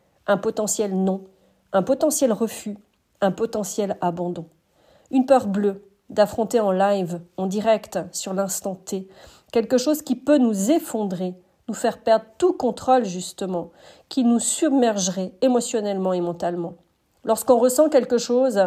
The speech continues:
changer, par exemple chez quelqu'un, même minime, un sourire différent, une intonation différente, un geste différent, une façon de faire différente,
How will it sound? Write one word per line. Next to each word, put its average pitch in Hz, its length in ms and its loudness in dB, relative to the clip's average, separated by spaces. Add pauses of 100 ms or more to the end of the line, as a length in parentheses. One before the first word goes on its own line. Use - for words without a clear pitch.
(300)
changer, 214 760 -2
par 190 140 -4
exemple 185 320 -2
chez 202 160 -6
quelqu'un, 208 460 -4 (520)
même 233 300 2
minime, 247 720 6 (240)
un 214 120 2
sourire 269 440 0
différent, 196 520 -6 (280)
une 233 160 2
intonation 262 580 2
différente, 185 720 -8 (100)
un 208 120 2
geste 233 440 0
différent, 185 580 -6 (380)
une 247 100 2
façon 262 320 2
de 233 80 0
faire 240 380 0
différente, 185 720 -12